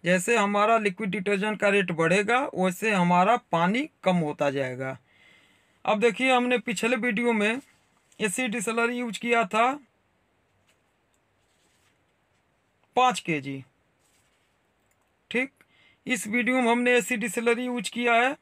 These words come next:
सात केजी, अगले वीडियो में हम यूज़ करेंगे दस केजी। तो हमारा जैसे जैसे रेट बढ़ता जाएगा, वैसे वैसे पानी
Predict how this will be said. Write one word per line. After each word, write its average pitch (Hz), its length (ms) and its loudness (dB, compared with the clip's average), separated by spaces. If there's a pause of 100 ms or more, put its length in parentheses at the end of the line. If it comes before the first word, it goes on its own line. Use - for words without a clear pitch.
(800)
सात 240 340 0
केजी, 135 420 -10 (280)
अगले 208 300 0
वीडियो 226 360 -2
में 233 100 0
हम 240 120 0
यूज़ 240 220 -6
करेंगे 240 460 2
दस 170 260 0
केजी। 139 380 -8 (480)
तो 214 100 4
हमारा 214 360 4
जैसे 208 380 0
जैसे 226 320 -2
रेट 214 240 -2
बढ़ता 190 380 2
जाएगा, 226 400 2
वैसे 196 380 0
वैसे 208 420 -4 (1400)
पानी 214 320 2